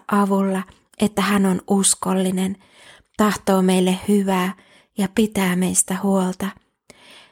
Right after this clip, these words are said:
Ne ovat lupauksia, joiden varaan kannattaa rakentaa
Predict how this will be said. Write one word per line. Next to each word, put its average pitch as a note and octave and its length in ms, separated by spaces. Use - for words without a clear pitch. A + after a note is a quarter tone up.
Ne A3 140
ovat F#3+ 260
lupauksia, G3 800
joiden G#3 340
varaan F#3+ 400
kannattaa F#3 600
rakentaa F#3 540